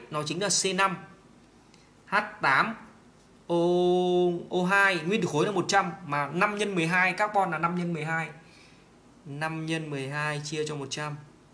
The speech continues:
Đấy, thì nó bằng sáu mươi nhân một trăm ấy. Thì nó bằng sáu mươi phần trăm là đúng rồi. Cái này đúng này. Phản ứng tổng hợp methyl,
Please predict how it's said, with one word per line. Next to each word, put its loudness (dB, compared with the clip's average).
Đấy, -6
thì -6
nó -6
bằng -4
sáu -4
mươi -4
nhân -6
một -6
trăm -6
ấy. -10
Thì -12
nó -8
bằng -6
sáu -4
mươi -4
phần -8
trăm -6
là -8
đúng -8
rồi. -10
Cái -20
này -12
đúng -8
này. -8
Phản 4
ứng 2
tổng 2
hợp 6
methyl, 0